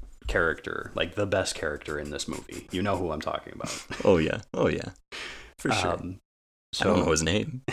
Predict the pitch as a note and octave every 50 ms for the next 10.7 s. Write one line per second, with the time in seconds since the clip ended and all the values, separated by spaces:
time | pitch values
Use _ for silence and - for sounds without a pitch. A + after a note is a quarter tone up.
0 | - - - - - - - - - - F3+ E3 B2+ B2 B2+ B2 A2+ A#2 A#2 A#2
1 | A#2 A2 G#2+ G#2+ G2+ G2 G#2 A2+ B2 G#2+ F2+ F2+ G2 G#2+ A#2+ G2+ - - - -
2 | - - G2 F2 F2 F2+ F#2 F2+ - - - A#2 C3 C#3+ C3 A#2 G#2+ - - A#2
3 | G#2+ G2 F#2+ F2+ F2+ F2 D#2+ - - D#2+ D#2+ - - - - - - F#2 E2 D#2+
4 | E2 E2 F2 F2 - F2+ G2 G2 F2+ F2 F2+ F2+ F2 F2 E2 E2 D#2 D2 - -
5 | - - - - - - - - - - C#3 G#2 G2+ F#2 F2+ - G2 - - -
6 | - - - - - _ _ - - - - - - - - E3 D#3 D3+ C3 B2
7 | A#2+ B2 A#2+ - - - G2+ G2+ F#2 E2+ D2 - A2 - - - - - - _
8 | _ _ _ _ - - - - - - - - E3 D#3+ D3+ - D#3 D3+ D3+ D3
9 | D3 - F2 E2 - F2 F2 F2 E2+ E2 D#2 - - C3 B2 - - C3 B2 A#2+
10 | G#2+ G2+ A2+ A2+ A2 G#2 F#2 F2 E2 E2 E2 E2 E2